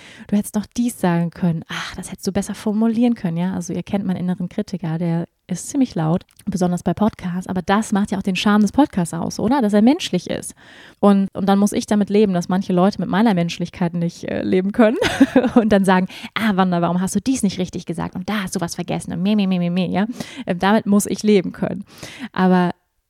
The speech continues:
letztendlich macht das den Podcast aus, dass er unperfekt ist. Ja, und auf unsere Yoga-Praxis bezogen, was,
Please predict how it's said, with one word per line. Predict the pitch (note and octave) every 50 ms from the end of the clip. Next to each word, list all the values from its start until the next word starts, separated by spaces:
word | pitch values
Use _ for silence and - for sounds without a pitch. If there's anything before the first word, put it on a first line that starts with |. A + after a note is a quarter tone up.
| -
letztendlich | - G3 F#3+ G3+ G#3 - - G#3+ G#3 G#3+ - G#3+
macht | F#3+ F#3 -
das | G3+ F3+
den | - G3+ F#3+
Podcast | - F#3+ - - - - - -
aus, | - D4+ D4+ F#3+ - - - -
dass | - F#3+ F3+ -
er | F#3+ F#3+ F#3+ G3 G3 A3+ _
unperfekt | - C#4+ F4+ - F#4 - - G3 E3+ - -
ist. | - - - - - _ _ _ _ _ _ _ _ _ _ _ _ -
Ja, | - F#3 E3+
und | F3+ F3+
auf | E3+ F3 -
unsere | - F#3 F3+ - - F3+ F3 E3 - - - - - _ _ -
Yoga-Praxis | - G3 G#3 A3 A#3 B3 G#3 - - - D#3 - - D#3+ -
bezogen, | - E3+ - - - F3+ F3 D#3+ F3 F3
was, | E3 E3 - - -